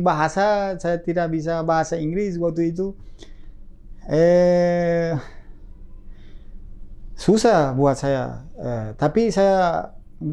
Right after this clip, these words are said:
eh, saya datang di sini,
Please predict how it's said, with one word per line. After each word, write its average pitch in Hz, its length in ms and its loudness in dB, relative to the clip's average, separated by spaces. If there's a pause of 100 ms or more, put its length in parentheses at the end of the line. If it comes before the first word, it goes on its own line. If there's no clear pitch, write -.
(120)
eh, 165 480 0 (220)
saya 170 480 2
datang 165 580 0
di 165 80 0
sini, 185 400 -2